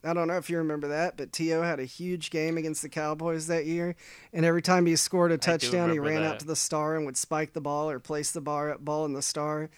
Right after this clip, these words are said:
Speaker 1: And, like, the second time
Speaker 2: Oh.
Speaker 1: or the third time he did it, George Teague, the safety from the Cowboys, chased him down and knocked the living shit out of him.
Speaker 2: I do remember that, actually. That was, like, I,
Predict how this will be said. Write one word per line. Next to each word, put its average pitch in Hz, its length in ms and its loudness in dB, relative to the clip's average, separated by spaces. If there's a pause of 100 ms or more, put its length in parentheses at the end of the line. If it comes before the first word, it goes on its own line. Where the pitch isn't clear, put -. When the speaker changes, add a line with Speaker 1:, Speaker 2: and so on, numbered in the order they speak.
(360)
Speaker 1:
And, 165 200 2
like, 165 280 0
the 165 100 0
second 190 360 2
time 175 380 4
Speaker 2:
Oh. - 20 0
Speaker 1:
or 156 60 -2
the 143 100 -8
third 156 260 -4
time 165 220 -2
he 151 80 -4
did 151 180 -2
it, 170 140 -4
George 156 400 -4
Teague, 156 380 -4
the 127 100 -8
safety 147 380 -6
from 160 180 -6
the 156 60 -4
Cowboys, 156 480 -4
chased 147 320 -4
him 147 100 -4
down 151 300 -4
and 135 160 -6
knocked 147 200 -10
the 135 60 -14
living 139 300 -8
shit 151 260 -6
out 156 160 -4
of 165 80 -8
him. 170 160 -6 (1500)
Speaker 2:
I 151 120 6
do 156 180 2
remember 135 360 -2
that, 123 240 0
actually. 127 560 -2 (100)
That 175 240 6
was, 160 180 0
like, 127 320 0 (680)
I, 175 300 4